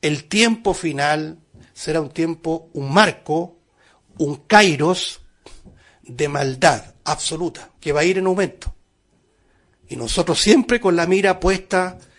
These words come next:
en el cielo, porque Cristo, eh, nos promete rescatar del día malo.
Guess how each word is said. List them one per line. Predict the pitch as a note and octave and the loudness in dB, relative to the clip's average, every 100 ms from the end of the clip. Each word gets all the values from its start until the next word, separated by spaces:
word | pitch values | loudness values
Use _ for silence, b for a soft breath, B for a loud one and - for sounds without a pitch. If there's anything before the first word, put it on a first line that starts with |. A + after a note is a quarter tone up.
| b b | b b
en | C#3+ C#3 | -8 -8
el | C3+ | -6
cielo, | - F3+ F3 F3 | -2 0 0 0
porque | E3 C#3+ C#3 | -2 -4 -6
Cristo, | D#3+ E3 - D3+ D3 D3+ b b b b - | -6 -6 -6 -8 -8 -12 b b b b -8
eh, | C#3 | -4
nos | C3 C#3 | -4 -2
promete | - B2 D3 - | -2 -2 -4 -8
rescatar | C3+ C#3 - C3 C#3 D3+ | -10 -12 -14 -10 -6 -4
del | D3+ C#3+ | -6 -8
día | D#3 D#3 | -6 -4
malo. | G3 G3 - | -4 -6 -12